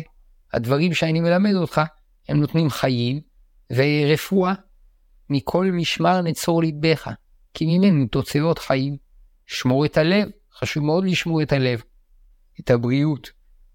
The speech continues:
כי ממנו תוצאות חיים. ואיך שומרים על הלב? אמרנו ש-, שהדרך החוכמה היא מחזקת את הלב. אמרנו את זה כבר בתחילת הפרק. "הסר ממך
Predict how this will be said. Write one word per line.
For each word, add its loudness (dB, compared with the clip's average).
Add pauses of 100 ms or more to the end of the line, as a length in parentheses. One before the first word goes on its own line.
כי -6
ממנו 2
תוצאות -2
חיים. -2 (640)
ואיך 2
שומרים 0
על 0
הלב? 0
אמרנו 2 (420)
ש-, -6 (1600)
שהדרך 0
החוכמה 0
היא 0
מחזקת 0
את -2
הלב. 0 (460)
אמרנו 2
את -2
זה 0
כבר 2
בתחילת -2
הפרק. -4 (1500)
"הסר 2
ממך 4